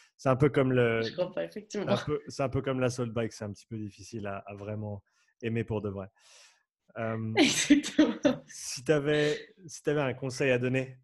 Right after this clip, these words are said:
Speaker 1: pour, euh, peut-être des personnes qui, comme toi il y a quelques années, euh, sont friands ou friandes de, de la salle, qui aiment s'entraîner et qui voudraient passer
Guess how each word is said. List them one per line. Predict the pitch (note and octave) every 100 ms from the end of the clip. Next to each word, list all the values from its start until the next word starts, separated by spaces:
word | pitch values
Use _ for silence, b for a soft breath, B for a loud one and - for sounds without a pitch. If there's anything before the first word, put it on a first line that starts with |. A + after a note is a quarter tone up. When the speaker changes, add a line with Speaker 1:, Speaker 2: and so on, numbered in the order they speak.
| _
Speaker 1:
pour, | B2+ B2 A#2
euh, | A#2 A2+ A2+ - b b b _
peut-être | A#2 B2 B2+
des | A2+
personnes | B2 - C3 C3
qui, | B2+ B2+ A2+
comme | - A#2 A2+
toi | B2
il | A#2+
y |
a | G#2+
quelques | G#2+ B2+ A2+
années, | A#2 B2 C3 B2
euh, | G#2+ G#2+ A2 B2+
sont | - - A#2 G#2+ G#2 G2+ _ _ _ _
friands | - B2 B2+ C3 B2+
ou | A#2
friandes | - B2+ B2+ B2+ B2+
de, | A2+ A2 G#2+
de | G#2 A2
la | A#2
salle, | G#2+ C3+ C3 B2+
qui | A#2
aiment | A2+
s'entraîner | G#2+ B2 - B2 C3 C#3+
et | B2
qui | B2
voudraient | A2+ A2+ A#2
passer | A#2+ - B2+ B2